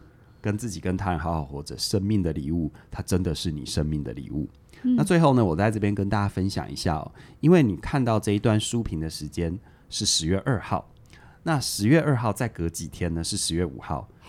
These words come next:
Speaker 1: 十月五号是意味着什么呢？我们呢，这一段时间有我们起点线上学院的周年庆的活动。那我不知道你加入了吗？
Speaker 2: 嗯。
Speaker 1: 我不知道你加入起点的线上课程了吗？在我们周年庆的这段时间啊，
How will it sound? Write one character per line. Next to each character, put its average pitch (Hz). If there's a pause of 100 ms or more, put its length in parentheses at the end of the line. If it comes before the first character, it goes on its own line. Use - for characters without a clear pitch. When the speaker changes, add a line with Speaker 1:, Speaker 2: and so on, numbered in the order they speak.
Speaker 1:
十 -
月 160
五 117
号 113
是 117
意 107
味 98
着 78
什 78
么 60
呢？ 76 (560)
我 92
们 90
呢， 101
这 117
一 117
段 123
时 92
间 92 (260)
有 95
我 101
们 78
起 -
点 92
线 110
上 101
学 82
院 101
的 76
周 107
年 80
庆 92
的 69
活 71
动。 101 (540)
那 117
我 87
不 90
知 104
道 95
你 78 (320)
加 101
入 104
了 78
吗？ 76 (300)
Speaker 2:
嗯。 -
Speaker 1:
我 82
不 80
知 110
道 107
你 90 (100)
加 104
入 101
起 -
点 98
的 -
线 113
上 101
课 -
程 -
了 73
吗？ 73 (520)
在 -
我 131
们 87
周 117
年 98
庆 113
的 95
这 95
段 95
时 71
间 78
啊， 62